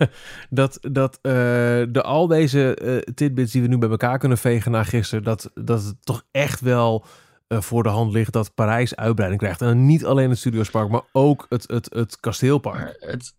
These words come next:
Speaker 2: blijft zo jammer dat, eh, ook Christine, ik wil zeggen, McPhee zeggen, eh, Christine McCarthy,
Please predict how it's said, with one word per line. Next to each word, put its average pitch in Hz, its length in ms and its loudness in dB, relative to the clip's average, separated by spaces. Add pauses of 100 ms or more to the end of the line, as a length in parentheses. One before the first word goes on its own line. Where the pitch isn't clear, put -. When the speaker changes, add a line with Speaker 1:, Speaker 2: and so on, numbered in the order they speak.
Speaker 2:
blijft 123 460 2
zo 139 360 2
jammer 127 480 2
dat, 117 340 0
eh, 110 340 0 (220)
ook 123 260 -4
Christine, 120 1120 2
ik 110 160 -14
wil 117 80 -10
zeggen, - 300 -14
McPhee 110 480 -4
zeggen, 104 380 -8
eh, 104 160 -8
Christine 131 300 -2
McCarthy, 139 500 0